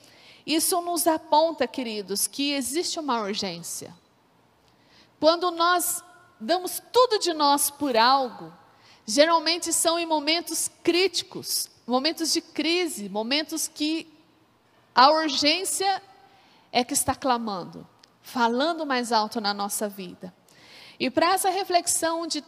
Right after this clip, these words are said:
então, de hoje, tudo pelo reino e a urgência que existe nisso, eu convido os irmãos a abrir as suas Bíblias no Evangelho de Mateus.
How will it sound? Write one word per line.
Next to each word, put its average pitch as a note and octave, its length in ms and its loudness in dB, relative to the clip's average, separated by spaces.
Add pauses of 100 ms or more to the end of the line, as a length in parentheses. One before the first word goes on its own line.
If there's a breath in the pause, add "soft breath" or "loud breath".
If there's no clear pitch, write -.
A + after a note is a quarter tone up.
(100)
então, C#4+ 460 0
de C4+ 180 -4
hoje, A#3+ 520 2
tudo D#4+ 340 -4
pelo C#4+ 300 2
reino B3+ 580 -2
e A3+ 160 -2
a C#4 160 4
urgência C#4+ 800 -2
que C#4 160 -6
existe A#3 440 -6
nisso, A#3+ 500 -6 (600 loud breath)
eu A#3 80 -2
convido D4+ 400 -2
os E4+ 120 -4
irmãos D4 540 -2
a B3+ 80 4
abrir B3 220 -4
as C4+ 80 -4
suas B3+ 260 -6
Bíblias A3 640 -6
no A#3 120 -8
Evangelho A#3+ 520 -2
de A#3+ 120 -8
Mateus. B3 1000 -2